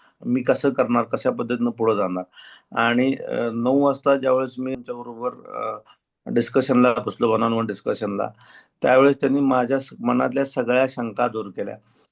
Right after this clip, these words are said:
आणि मला त्यांनी ॲप्रिशिएट केलं की खरोखर तुम्ही चांगल्या पद्धतीनं ह्या सगळ्या गोष्टी, अ,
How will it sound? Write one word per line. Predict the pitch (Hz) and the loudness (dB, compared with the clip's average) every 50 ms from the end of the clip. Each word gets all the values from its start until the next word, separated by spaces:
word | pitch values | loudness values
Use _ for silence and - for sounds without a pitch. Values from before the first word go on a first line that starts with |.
| _ _ _ - - | _ _ _ -6 -2
आणि | - 110 113 113 117 120 127 131 135 139 143 - - 71 67 123 | 2 2 2 4 4 4 6 6 6 6 4 4 2 -2 0 2
मला | 120 117 120 120 131 135 | 2 2 4 4 2 2
त्यांनी | 135 135 127 139 | 2 2 2 2
ॲप्रिशिएट | 131 123 127 - 139 135 - 143 120 - | 2 0 2 2 0 2 2 0 -2 0
केलं | - 135 127 139 | -4 -2 -2 -2
की | 135 139 135 | -2 -4 -2
खरोखर | 135 135 139 139 135 143 - | 0 0 0 0 0 -2 -6
तुम्ही | 143 131 139 135 | -6 -12 -10 -6
चांगल्या | 135 131 123 127 127 123 | -4 -4 -2 -2 -4 -2
पद्धतीनं | 123 127 120 127 131 127 135 127 123 127 | -2 -4 -6 -6 -14 -12 -10 -8 -4 -4
ह्या | 123 120 - 123 123 123 | -4 -4 -4 -8 -8 -6
सगळ्या | - 127 123 123 | -2 -2 -2 -2
गोष्टी, | 123 120 120 - - 131 131 131 131 - | -2 -8 -10 -8 -6 -4 -4 -4 -4 -4
अ, | - | 0